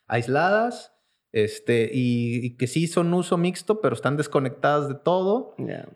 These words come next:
Speaker 1: Y la gente le da miedo y dice, "No, eso es densidad y eso es uso mixto. No, yo no lo quiero junto a mi casa."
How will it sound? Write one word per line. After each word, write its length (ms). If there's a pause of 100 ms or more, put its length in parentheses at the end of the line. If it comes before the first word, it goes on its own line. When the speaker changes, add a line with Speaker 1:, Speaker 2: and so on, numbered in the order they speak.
Speaker 1:
Y 140
la 80
gente 240
le 80
da 100
miedo 180
y 40
dice, 120
"No, 420 (140)
eso 280
es 80
densidad 460
y 60
eso 180
es 120
uso 220
mixto. 280
No, 140
yo 100
no 100
lo 100
quiero 160
junto 220
a 40
mi 100
casa." 440